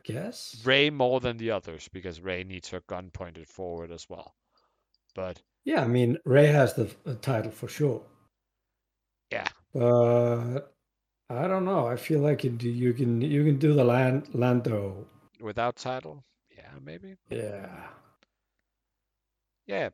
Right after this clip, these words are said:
Speaker 2: but you can fly Rey Lando, and then you can put in the four-point T seventy.
Speaker 1: Sure.
Speaker 2: Or you can put in Lulo.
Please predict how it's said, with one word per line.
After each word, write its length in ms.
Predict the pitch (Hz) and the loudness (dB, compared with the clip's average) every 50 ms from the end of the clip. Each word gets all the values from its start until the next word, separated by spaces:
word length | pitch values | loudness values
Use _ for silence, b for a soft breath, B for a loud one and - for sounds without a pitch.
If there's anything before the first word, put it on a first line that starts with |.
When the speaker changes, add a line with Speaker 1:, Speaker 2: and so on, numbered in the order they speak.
| _ - | _ -8
Speaker 2:
but 160 | 123 123 131 | -8 -6 -6
you 80 | 143 131 | -8 -8
can 120 | 139 135 | -8 -8
fly 220 | 127 131 131 127 120 | -4 -2 0 0 2
Rey 260 | 113 117 117 113 117 | 2 0 0 -2 -2
Lando, 520 | 113 113 107 107 110 110 120 120 120 120 117 | -2 -2 -4 -4 -4 -4 -4 -4 -2 -4 -6
and 160 | 110 101 101 | -8 -8 -10
then 140 | 98 98 98 | -10 -10 -12
you 80 | 98 | -14
can 140 | 92 98 95 | -16 -16 -14
put 180 | - 104 98 104 | -10 -10 -8 -8
in 180 | 98 95 95 | -10 -10 -8
the 140 | 95 92 85 | -8 -8 -8
four-point 500 | - - 104 101 92 - - 101 98 90 | -8 -6 -6 -6 -6 -8 -10 -12 -12 -12
T 160 | - - 104 | -14 -16 -16
seventy. 460 | 95 - 92 92 101 107 117 113 113 _ _ _ _ _ _ _ _ _ _ _ _ _ _ _ _ _ _ _ _ _ _ _ _ _ _ _ | -14 -14 -14 -14 -14 -16 -18 -20 -20 _ _ _ _ _ _ _ _ _ _ _ _ _ _ _ _ _ _ _ _ _ _ _ _ _ _ _
Speaker 1:
Sure. 300 | - - 110 107 113 - - _ - | -16 -12 -10 -10 -10 -10 -12 _ -6
Speaker 2:
Or 180 | 110 104 101 | -6 -4 -4
you 100 | 98 95 | -4 -6
can 140 | 87 95 90 | -8 -10 -12
put 180 | 87 - 95 95 | -10 -10 -10 -8
in 140 | 90 87 | -10 -12
Lulo. 440 | 85 87 90 90 82 73 67 71 76 | -12 -12 -12 -10 -12 -12 -16 -18 -20